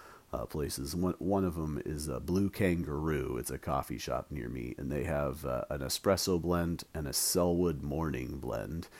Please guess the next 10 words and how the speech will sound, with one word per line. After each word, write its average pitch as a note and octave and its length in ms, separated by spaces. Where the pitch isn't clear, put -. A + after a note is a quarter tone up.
uh, C2+ 160
which D2+ 240
are D2 60
both D#2+ 240
fantastic. - 1080
And, D2 280
uh, C2+ 140
the D#2 140
price B2 360
is, - 220